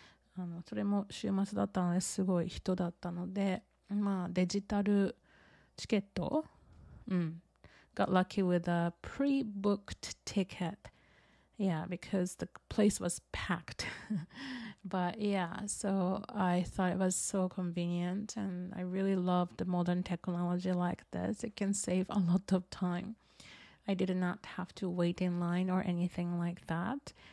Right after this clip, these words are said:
で、まあ、この、あの、前売り券をスマホで買っていたので、並ぶこともなくスムーズにね、入園が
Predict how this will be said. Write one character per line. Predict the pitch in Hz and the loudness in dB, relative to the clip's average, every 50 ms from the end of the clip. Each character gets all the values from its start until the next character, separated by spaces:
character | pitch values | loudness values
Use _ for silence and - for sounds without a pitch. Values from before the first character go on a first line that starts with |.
| - - - _ _ - | -20 -20 -20 _ _ -4
で、 | 269 262 | -2 0
ま | 247 247 | 0 -2
あ、 | 247 | -2
こ | - 220 196 | -2 -2 0
の、 | 190 185 180 175 175 - - _ _ - | 2 2 2 2 0 -2 -6 _ _ -4
あ | - 185 180 | -2 -2 -2
の、 | 175 175 170 | 0 -2 -2
前 | 180 180 180 180 180 | 0 0 2 2 2
売 | 180 | 0
り | 185 185 | 0 -2
券 | - - 175 165 165 170 - 175 - - - | -4 -4 -4 -4 -4 -6 -8 -10 -10 -8 -4
を | 190 | -4
ス | 175 - - 180 | -4 -4 -2 -2
マ | 175 | -2
ホ | - - 170 | 0 0 0
で | - 175 | 0 0
買 | 170 - 180 175 | 2 4 2 2
っ | |
て | - _ - 175 | 2 _ -2 0
い | 170 180 | 0 0
た | - - 175 175 | -2 -4 -4 -4
の | 175 175 175 180 | -4 -4 -6 -6
で、 | - 202 196 185 180 220 | -4 -2 -2 -2 -2 -2
並 | 214 196 196 185 180 175 | -2 -2 0 0 -2 -2
ぶ | 170 170 | -4 -4
こ | - - - | -6 -8 -10
と | - - 233 | -8 -6 -6
も | 240 214 202 | -4 -2 -2
な | 196 185 185 | -2 -2 -4
く | - - 180 | -4 -4 -6
ス | - - 196 | -4 -4 -2
ム | 185 185 180 | -2 0 0
ー | 180 | -2
ズ | - - | -4 -6
に | 185 180 185 | -8 -6 -6
ね、 | 190 180 - - - - _ _ _ _ _ _ - | -6 -6 -8 -10 -14 -20 _ _ _ _ _ _ -6
入 | 202 185 180 180 185 185 185 | -4 -2 -2 -2 -2 -2 -2
園 | 180 175 175 175 | -2 -4 -6 -6
が | 175 185 | -8 -8